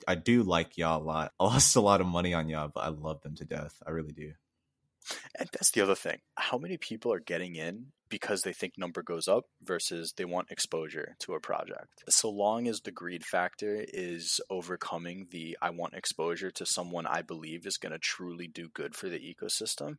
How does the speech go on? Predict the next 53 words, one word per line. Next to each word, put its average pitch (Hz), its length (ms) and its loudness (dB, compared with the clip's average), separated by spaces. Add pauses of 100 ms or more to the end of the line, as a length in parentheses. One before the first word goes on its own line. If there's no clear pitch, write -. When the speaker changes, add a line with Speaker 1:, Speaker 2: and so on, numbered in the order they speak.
(140)
Speaker 2:
it's - 540 4
gonna 87 300 0
stall 82 640 4
the, - 80 -10 (280)
the - 80 -6
growth - 380 -4
process - 520 -2
even 80 200 -10
longer. - 480 -8
But 87 140 -2
yeah, 82 340 4
<laughs> - 60 -16
it, 110 260 -2
it's 92 360 2
just - 300 0 (140)
funny 90 320 2
that 78 140 0
you 80 100 -6
said 78 280 2
that - 140 -2
thing 82 160 -8
about 78 260 -6
Yaw. 80 100 -4
I 69 220 0
remember 82 400 -4
when 78 140 -6
they 80 100 -4
first - 380 -2
launched, 76 360 -4
I 80 60 -6
was - 240 -6
like, - 180 -2 (100)
<laughs> - 920 -4
"I 80 160 2
can 80 260 -8
pull 92 220 8
out 85 120 10
of 87 60 2
my 85 120 4
savings 82 640 6
and 80 160 -6
this 80 100 -2
is 78 140 -2
gonna 80 200 -8
go 87 140 -4
to 82 80 -6
the 80 120 -12
moon 82 460 -6
and, 76 300 -10
uh, 71 320 -2
this 76 160 -4
is 78 160 -8
my 73 80 -4